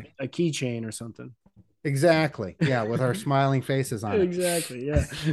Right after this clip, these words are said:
Speaker 2: <laughs> For the ladies.
Speaker 1: You get a J-Tit logo keychain.
Speaker 2: <laughs> Here's what's illegal. Eighteen twenty-seven. Like I said, everything, everything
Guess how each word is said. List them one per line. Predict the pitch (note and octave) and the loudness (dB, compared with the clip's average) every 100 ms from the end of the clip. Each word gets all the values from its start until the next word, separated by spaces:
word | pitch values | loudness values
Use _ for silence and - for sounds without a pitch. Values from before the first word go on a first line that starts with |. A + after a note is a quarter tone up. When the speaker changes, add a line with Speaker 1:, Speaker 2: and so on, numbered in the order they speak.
| - - - | -4 -10 2
Speaker 2:
<laughs> | G#3+ - - | 4 4 4
For | G#3 | 6
the | D#3+ | 8
ladies. | D3+ E3 C#3 F#2+ - | 8 6 4 -2 -6
Speaker 1:
You | A#3+ G#3 | 0 2
get | G3 G#3 | 8 8
a | G3 | 10
J-Tit | E3+ F#3+ G3+ - E3+ D#3+ | 8 6 6 6 2 4
logo | F3 D#3+ D#3 D3 D3 | 4 6 6 4 2
keychain. | D3+ - E3+ E3 C#3+ B2 B2 E3 - | 0 0 0 0 -2 -4 -4 -6 -6
Speaker 2:
<laughs> | G#3 - D3+ - - - - - - - _ _ - - - | -10 -8 -14 -10 -12 -12 -18 -18 -20 -20 _ _ -20 -20 6
Here's | F#3+ B3+ A#3 | 10 10 10
what's | A#3 G#3+ | 10 10
illegal. | G#3 F#3 G#3+ E3+ D3 - | 10 10 10 8 4 4
Eighteen | F3 G3 - G#3+ G#3 | 4 4 6 6 6
twenty-seven. | - G3+ G3 - G#3 G3 G3+ F#3+ _ | 4 2 2 2 2 2 0 -4 _
Like | D#3 D#3 | -2 2
I | E3 | 2
said, | - E3 C#3 | 4 4 4
everything, | C#3 D#3 D3+ C#3+ | 4 2 -2 0
everything | D#3+ E3 D#3+ C#3 | 2 4 4 0